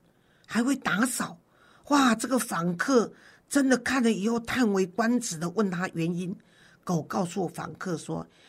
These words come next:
因为他家的男主人太懒了，凡事都叫太太，而太太更懒，凡事都推给儿子，这个儿子就推给女儿，女儿也不甘示弱，于是把全部的工作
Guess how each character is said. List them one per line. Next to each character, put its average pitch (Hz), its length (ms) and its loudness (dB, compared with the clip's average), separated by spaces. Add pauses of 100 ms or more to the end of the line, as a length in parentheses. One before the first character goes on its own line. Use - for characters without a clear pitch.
(140)
因 240 180 6
为 240 140 4
他 226 200 -10
家 202 200 -6
的 170 120 -4
男 160 280 -4
主 151 180 -12
人 151 240 -12
太 - 240 -2
懒 180 400 -4
了， - 100 -18 (480)
凡 208 240 2
事 226 140 -2
都 220 220 2
叫 214 240 -2
太 175 240 -8
太， - 260 -16 (340)
而 196 120 4
太 285 400 2
太 190 180 0
更 175 380 0
懒， - 180 -12 (640)
凡 202 260 4
事 240 160 -4
都 220 160 0
推 202 260 0
给 180 140 -8 (100)
儿 165 240 -2
子， - 240 -12 (320)
这 254 140 0
个 220 120 0
儿 226 280 6
子 214 160 -4
就 214 140 0
推 226 200 -2
给 196 140 -2
女 185 260 -2
儿， 151 240 -12 (200)
女 190 260 4
儿 208 140 6
也 202 120 2
不 170 160 -4
甘 196 280 -2
示 208 240 -2
弱， - 260 -4 (300)
于 208 100 2
是 233 180 0
把 185 180 -4
全 208 680 4
部 294 180 0
的 190 100 0
工 208 280 0
作 208 240 -4